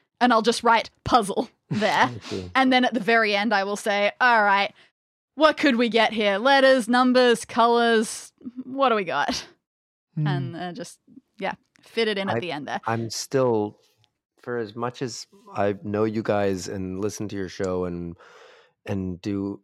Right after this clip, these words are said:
Speaker 2: uh, tabletop escape things and, like, the curious correspondence thing that I mentioned in the last episode, I'm just still so impressed with the logic of doing it.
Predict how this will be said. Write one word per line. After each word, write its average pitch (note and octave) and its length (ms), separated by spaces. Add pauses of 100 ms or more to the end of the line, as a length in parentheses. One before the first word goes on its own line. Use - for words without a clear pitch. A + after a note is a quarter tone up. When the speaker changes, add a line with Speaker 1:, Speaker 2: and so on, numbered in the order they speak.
(120)
Speaker 2:
uh, G2 40 (580)
tabletop G2 580
escape - 440
things F2+ 440
and, D2 400 (840)
like, G#2 180
the - 80
curious A2 460
correspondence G#2 680
thing G2+ 180
that F#2+ 100
I F2+ 80
mentioned F#2+ 380
in F2+ 60
the F2+ 100
last F2+ 320
episode, F2 680 (480)
I'm A#2 200
just C3+ 200
still C#3 220
so F#3 400
impressed C#3 600
with G2+ 220
the G#2 60
logic G2 460
of F2+ 140
doing G2 320
it. - 140